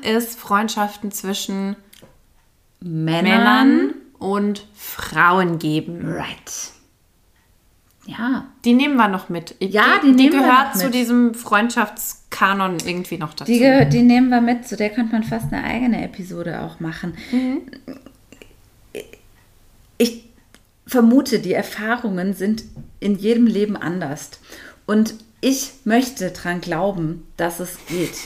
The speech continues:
Speaker 2: Dass es
Speaker 1: <laughs>
Speaker 2: Freundschaften zwischen Männern und Frauen genauso geben kann wie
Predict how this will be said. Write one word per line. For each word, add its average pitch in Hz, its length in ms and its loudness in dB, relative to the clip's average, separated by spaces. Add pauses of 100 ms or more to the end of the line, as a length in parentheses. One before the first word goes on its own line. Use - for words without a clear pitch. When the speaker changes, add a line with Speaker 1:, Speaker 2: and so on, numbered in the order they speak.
(640)
Speaker 2:
Dass 208 220 -2
es 220 160 -4
Speaker 1:
<laughs> - 80 -20
Speaker 2:
Freundschaften 240 960 0
zwischen 190 500 -6
Männern 220 440 -2
und - 180 -8
Frauen 214 720 -4
genauso 208 800 -4
geben 202 320 -8
kann 190 260 -10
wie 180 220 -12